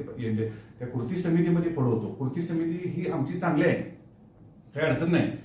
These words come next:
पण कृती समितीमध्ये ठराविक लोक जे आहेत, कृती समितीमध्ये ठराविक जे लोक आहेत, हे कृती समितीच्या नावाखाली आंबा पाडण्याचं काम करतात.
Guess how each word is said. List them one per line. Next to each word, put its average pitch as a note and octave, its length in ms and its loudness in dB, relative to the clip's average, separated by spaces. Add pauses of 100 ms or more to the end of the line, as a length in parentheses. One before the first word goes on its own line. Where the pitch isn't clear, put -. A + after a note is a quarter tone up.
(240)
पण F#3+ 200 0
कृती E3 320 4
समितीमध्ये G#3 840 6
ठराविक G#3+ 300 6
लोक F#3+ 240 6
जे E3+ 160 2
आहेत, C3 220 2 (1000)
कृती B2 240 -4
समितीमध्ये D#3+ 600 0
ठराविक F3+ 460 2
जे F3 160 2
लोक C3 220 0
आहेत, B2 400 0
हे D#3+ 140 -2
कृती - 300 -2
समितीच्या D3 480 -2
नावाखाली B2 560 0
आंबा B2+ 280 0
पाडण्याचं C3+ 400 0
काम A2+ 220 -2
करतात. D3 480 -2